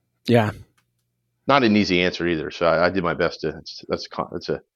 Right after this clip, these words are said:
Speaker 2: that's a tough question.
Speaker 1: <laughs> No, that's, that's why you're on. Um, hey, y-, you guys are, so you're in Southern Jersey.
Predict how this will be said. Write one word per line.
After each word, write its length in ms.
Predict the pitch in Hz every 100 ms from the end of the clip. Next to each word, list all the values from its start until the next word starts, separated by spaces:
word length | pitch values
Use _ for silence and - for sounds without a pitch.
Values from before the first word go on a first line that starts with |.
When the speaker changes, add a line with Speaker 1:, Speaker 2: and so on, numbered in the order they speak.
| _ _
Speaker 2:
that's 120 | 98
a 40 | 98
tough 220 | 107 -
question. 400 | 95 87 78 - _ _
Speaker 1:
<laughs> 60 | - - 180 - 170 156 160
No, 360 | 185 - 208 147 _
that's, 280 | 202 - - - -
that's 200 | 160 156
why 160 | 175 175
you're 220 | 175 175
on. 380 | 170 147 117 117 -
Um, 440 | 151 143 - 180 131 - - - -
hey, 420 | 240 202 151 156 -
y-, 100 | -
you 140 | 190 247
guys 360 | 330 240 180
are, 340 | 165 135 127 117
so 140 | -
you're 220 | 165 214
in 100 | 247
Southern 400 | 175 165 160 156
Jersey. 480 | 120 107 101 98 107